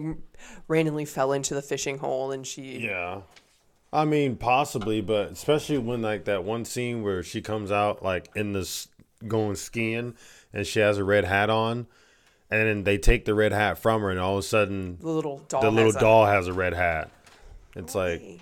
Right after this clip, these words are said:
Speaker 1: No, go away. They're harassing me. Um, so going back to the mom's funeral, like, the little girl,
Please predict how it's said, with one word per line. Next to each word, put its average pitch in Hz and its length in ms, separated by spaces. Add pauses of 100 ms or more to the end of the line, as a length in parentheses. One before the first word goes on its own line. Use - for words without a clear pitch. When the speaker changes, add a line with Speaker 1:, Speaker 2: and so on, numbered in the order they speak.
(160)
Speaker 1:
No, 226 100 (160)
go 233 180
away. 208 360 (1400)
They're 220 100
harassing 196 680
me. 151 240 (1700)
Um, 190 460
so 202 840 (1400)
going 285 240
back 233 160
to 220 80
the 202 60
mom's 160 260
funeral, 156 500
like, 156 280 (220)
the 160 240
little 185 200
girl, 147 500